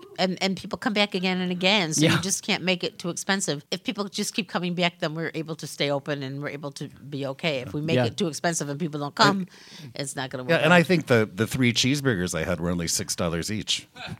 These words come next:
Speaker 3: Is that right?
Speaker 1: I don't,
Speaker 3: Six dollars,
Speaker 1: I don't
Speaker 3: something
Speaker 1: know
Speaker 3: like
Speaker 1: the price
Speaker 3: that?
Speaker 1: of the food. I,
Speaker 3: Oh.
Speaker 1: I can't recall, but
Speaker 2: I
Speaker 1: they are
Speaker 2: think,
Speaker 1: pretty cheap. It's
Speaker 2: I think you got
Speaker 1: possible.
Speaker 2: three for fifteen.
Speaker 3: Three for fifteen.
Speaker 2: <laughs> I'm
Speaker 3: Okay.
Speaker 2: sure, pretty sure
Speaker 3: And,
Speaker 2: that's
Speaker 3: and
Speaker 2: what it was.
Speaker 3: tuition is, what is tuition?
Speaker 1: Oh, gosh,
Speaker 3: Two ninety-five?
Speaker 1: you're asking me questions I don't know. Yeah, I think
Speaker 3: Oh, well, I'll
Speaker 1: something
Speaker 3: tell
Speaker 1: like
Speaker 3: you,
Speaker 1: that.
Speaker 3: I looked it up.
Speaker 1: Okay.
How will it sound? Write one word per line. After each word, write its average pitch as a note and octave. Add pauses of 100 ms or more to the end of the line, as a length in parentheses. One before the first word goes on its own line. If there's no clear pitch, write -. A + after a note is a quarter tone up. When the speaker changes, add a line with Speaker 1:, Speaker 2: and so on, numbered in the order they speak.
Speaker 3:
Is G2+
that A2
right? B2 (160)
Speaker 1:
I F#3+
don't, F#3
Speaker 3:
Six D3
dollars, B2+
Speaker 1:
I F#3
don't F3
Speaker 3:
something - (120)
Speaker 1:
know -
Speaker 3:
like B2+
Speaker 1:
the -
price C#3
Speaker 3:
that? D#3+
Speaker 1:
of -
the D3
food. D#3+
I, F3
Speaker 3:
Oh. -
Speaker 1:
I F3
can't F3
recall, F3+
but G3
Speaker 2:
I A3
Speaker 1:
they C#4+
are -
Speaker 2:
think, A#3
Speaker 1:
pretty A#3+
cheap. G#3+
It's -
Speaker 2:
I G3+
think G#3
you G3
got E3+
Speaker 1:
possible. E3
Speaker 2:
three D#3+
for D3
fifteen. B2 (140)
Speaker 3:
Three C3
for C3
fifteen. C3
Speaker 2:
<laughs> -
I'm A3+
Speaker 3:
Okay. G#2
Speaker 2:
sure, B2+
pretty A3+
sure -
Speaker 3:
And, F#3+
Speaker 2:
that's G3
Speaker 3:
and G3
Speaker 2:
what -
it G#3
was. -
Speaker 3:
tuition F#3
is, A#2
what D#3
is F3
tuition? G#2+
Speaker 1:
Oh, -
gosh, A#2+
Speaker 3:
Two C3+
ninety-five? A#2+
Speaker 1:
you're B2+
asking D3
me F3+
questions E3
I D3+
don't C#3
know. C#3+
Yeah, F#3
I F3+
think G#3+
Speaker 3:
Oh, F3+
well, F3+
I'll F#3
Speaker 1:
something -
Speaker 3:
tell G3+
Speaker 1:
like F#3+
Speaker 3:
you, C#3+
Speaker 1:
that. A#2+
Speaker 3:
I B2
looked C3
it C3
up. B2 (360)
Speaker 1:
Okay. F#3+